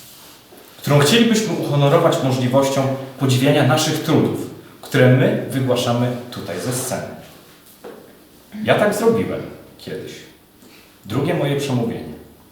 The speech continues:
Pojechałem do Torunia. Zaprosiłem koleżankę na to spotkanie. I toruński klub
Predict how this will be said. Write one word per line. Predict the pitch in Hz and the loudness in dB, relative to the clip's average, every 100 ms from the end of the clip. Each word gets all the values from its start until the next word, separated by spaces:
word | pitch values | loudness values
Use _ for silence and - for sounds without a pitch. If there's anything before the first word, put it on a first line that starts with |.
| - _ _ | -20 _ _
Pojechałem | 90 - 101 127 | -12 -6 -4 -2
do | 139 139 | -2 -4
Torunia. | 131 98 - - - - - | -4 -4 -8 -12 -20 -20 -14
Zaprosiłem | - 95 104 160 165 | -12 -8 -8 -4 -4
koleżankę | 160 127 127 165 - | -2 0 2 0 -2
na | - | -8
to | - | -10
spotkanie. | - - - 82 80 - - - - | -14 -16 -14 -14 -14 -18 -20 -20 -16
I | |
toruński | - - 127 - 113 | -8 -2 -2 0 -4
klub | - - - - - | -4 -4 -4 -6 -10